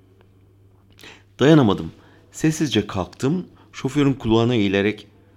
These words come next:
"Hayırdır kaptan, bir sorun mu var? Niye sollamıyorsun?" dedim. Başını çevirmeden dikiz aynasından bana baktı. "Yok, öylesine takıldık gidiyoruz işte. Bir sıkıntı mı var?" dedi.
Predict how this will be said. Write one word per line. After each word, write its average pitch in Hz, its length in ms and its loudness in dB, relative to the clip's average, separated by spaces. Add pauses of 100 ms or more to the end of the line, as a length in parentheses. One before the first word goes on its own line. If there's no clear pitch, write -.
(280)
"Hayırdır 151 420 -2
kaptan, 156 440 0
bir 135 80 -6
sorun 175 320 4
mu 190 120 6
var? 101 240 2 (360)
Niye 110 280 4
sollamıyorsun?" 110 760 2
dedim. 90 320 -4 (1200)
Başını 175 280 -4
çevirmeden 151 680 0 (180)
dikiz 120 240 -6
aynasından 104 580 -2
bana 104 220 -2
baktı. 92 420 -8 (960)
"Yok, - 360 -2 (140)
öylesine 135 420 2
takıldık 117 480 -6
gidiyoruz 127 380 2
işte. - 360 -6 (440)
Bir 120 60 -8
sıkıntı 139 420 -6
mı 190 120 2
var?" 95 340 0
dedi. 82 260 -8